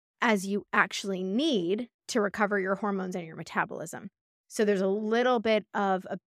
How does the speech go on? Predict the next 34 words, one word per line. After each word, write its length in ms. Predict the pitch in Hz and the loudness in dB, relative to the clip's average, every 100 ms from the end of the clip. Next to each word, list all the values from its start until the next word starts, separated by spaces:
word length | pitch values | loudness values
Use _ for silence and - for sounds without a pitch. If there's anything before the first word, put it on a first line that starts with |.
| _ | _
barrier 560 | 220 233 233 214 180 175 | 4 6 6 6 2 0
there 220 | 175 175 | 0 0
at 100 | 175 | -2
the 120 | - - | -8 -14
beginning 680 | 175 - 277 220 - 220 - _ _ _ 208 | -6 0 4 2 0 -6 -8 _ _ _ -6
because 400 | 196 214 208 208 | -4 -4 -4 -2
we 140 | 220 | -4
have 360 | 180 208 226 - | 0 2 0 -2
to 120 | 208 | -8
figure 380 | - 202 196 185 233 | -2 -2 -2 -2 2
out 360 | 254 220 202 | 6 6 4
how 380 | - - 214 226 | 0 -2 2 2
to 100 | 233 - | 0 -4
eat 460 | 208 202 - - - _ _ _ _ | -6 -6 -8 -16 -18 _ _ _ _
enough 880 | 208 208 202 226 262 185 - - _ _ _ | 0 2 4 8 8 6 -2 -18 _ _ _
to 160 | - 214 | -6 -2
actually 380 | 208 196 - 208 | 0 -2 -2 -2
start 400 | - 208 190 - _ | 0 0 0 -2 _
healing 600 | _ - 330 415 240 208 | _ 2 4 6 6 4
your 100 | 185 | 0
gut 320 | 185 185 180 - | -2 0 0 -2
along 520 | 214 208 208 208 208 190 | 0 4 4 4 2 2
with 240 | 175 185 - _ _ _ _ _ | 2 0 -6 _ _ _ _ _
your 400 | 202 196 190 - - | 0 2 0 -4 -6
missing 360 | 220 190 190 180 | -2 -2 -2 -6
menstrual 380 | 160 175 - 143 | -6 -8 -10 -10
cycles. 540 | - - 226 285 - _ _ _ _ | -10 -6 -4 -4 -6 _ _ _ _
And 500 | 226 220 208 202 190 - _ _ - | 2 2 2 0 -4 -12 _ _ -16
to 180 | - 233 | -8 -6
eat 240 | 220 240 - | 0 0 0
more 480 | 220 208 226 247 254 | 2 4 6 4 4
when 220 | 214 208 | 2 2
your 140 | 196 | 0
gut 280 | - 208 - | 4 4 4